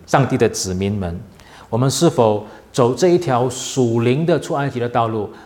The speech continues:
或者我们在我们的人，基督徒人生里面，我们是否曾经有一些的疑问？啊，我们是否会问上帝啊，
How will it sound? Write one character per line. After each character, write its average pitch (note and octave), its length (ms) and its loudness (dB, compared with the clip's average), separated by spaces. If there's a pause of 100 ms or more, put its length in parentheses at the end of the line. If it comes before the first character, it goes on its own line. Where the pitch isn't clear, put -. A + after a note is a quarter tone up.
或 D3 100 -2
者 B2 120 2
我 A2 100 2
们 A2+ 160 -2
在 C3+ 260 0
我 A#2 80 -2
们 A2 120 -4
的 B2 80 0
人， C3+ 340 4
基 G3+ 100 -2
督 F#3+ 80 6
徒 C#3+ 160 2
人 B2+ 160 2
生 B2+ 200 -2
里 A2 80 -2
面， A2+ 340 0 (160)
我 A#2+ 80 -4
们 B2 100 0
是 D3 160 0
否 G#2+ 240 0
曾 B2 240 -6
经 C3+ 200 -4
有 G#2+ 120 -2
一 B2 60 -6
些 B2 160 -6
的 A2+ 100 -4
疑 G#2 200 -8
问？ C3 200 2 (840)
啊， G2+ 260 -6 (280)
我 A#2 80 -2
们 D#3 100 4
是 D#3 120 2
否 C3+ 140 6
会 D#3 100 4
问 D3+ 240 4 (300)
上 E3+ 220 0
帝 F3 120 0
啊， C#3 180 2